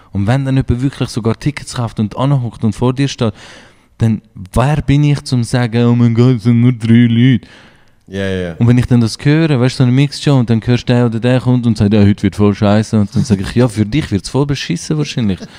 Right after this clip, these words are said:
Speaker 2: <laughs>
Speaker 1: Gib ihm recht. Aber für mich wird's cool, weil ich komme und schaue diesen Leuten in die Augen und sage, hey, wir sind da.
Speaker 2: Mhm.
Speaker 1: Alles andere ist scheißegal, ob jetzt hinter euch noch fünfzig andere Leute hocken oder nicht. Das ist jetzt der Moment und den geniessen wir jetzt zusammen. Und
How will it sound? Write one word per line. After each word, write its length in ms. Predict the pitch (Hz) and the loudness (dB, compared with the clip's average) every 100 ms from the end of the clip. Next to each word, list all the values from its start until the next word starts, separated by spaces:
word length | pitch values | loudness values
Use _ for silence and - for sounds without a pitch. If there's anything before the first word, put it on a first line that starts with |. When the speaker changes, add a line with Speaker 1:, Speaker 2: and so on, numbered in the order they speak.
| - - - | -20 -20 -20
Speaker 2:
<laughs> 480 | - - - - - | -20 -20 -20 -20 -4
Speaker 1:
Gib 160 | 127 120 | 0 2
ihm 160 | 117 | 2
recht. 340 | 113 147 - - _ _ _ - | 2 0 -4 -14 _ _ _ -2
Aber 120 | 110 | 0
für 140 | 98 | 2
mich 240 | 117 143 110 | 2 2 0
wird's 220 | 101 - - | -6 -6 0
cool, 220 | 139 123 | 2 2
weil 100 | 101 | 0
ich 80 | 104 | -4
komme 280 | - 120 131 | -2 0 0
und 180 | 107 - | -2 0
schaue 120 | 104 | -2
diesen 200 | - 104 | -2 -2
Leuten 320 | 101 110 104 | 2 2 0
in 60 | 101 | -2
die 60 | 107 | -2
Augen 180 | 117 117 | 0 -2
und 80 | |
sage, 200 | 104 95 | -4 -6
hey, 140 | 120 107 | -4 0
wir 140 | 113 | 0
sind 260 | 123 92 - | -2 -6 -2
da. 260 | 127 104 - | -2 -2 -8
Speaker 2:
Mhm. 260 | 98 90 107 - | -12 -10 -12 -6
Speaker 1:
Alles 220 | 113 107 117 | -2 -2 0
andere 200 | 123 101 | 0 -2
ist 80 | |
scheißegal, 360 | - 110 - 120 | -4 -2 0 0
ob 80 | 98 | 0
jetzt 140 | 98 | -4
hinter 380 | - 120 120 107 | 0 0 0 0
euch 80 | 101 | 0
noch 120 | 98 | -2
fünfzig 380 | - 120 - - | -4 -10 -10 -8
andere 300 | 110 127 131 | -4 -4 -4
Leute 340 | 123 131 - 107 | -2 -4 -4 -10
hocken 280 | 107 107 | -10 -6
oder 180 | 101 101 | -4 0
nicht. 240 | 107 139 95 - - - _ _ | 0 0 -2 -12 -20 -20 _ _
Das 140 | 120 - | -6 -4
ist 60 | |
jetzt 240 | 107 - 139 | -6 -4 0
der 140 | 147 | 2
Moment 400 | 139 131 143 143 | 2 2 0 0
und 160 | 110 - | -2 -2
den 120 | 123 | -2
geniessen 320 | - 135 - 131 | 0 -2 0 -2
wir 60 | |
jetzt 200 | 123 - | -2 -4
zusammen. 260 | 127 123 107 | -2 0 0
Und 160 | 101 | -2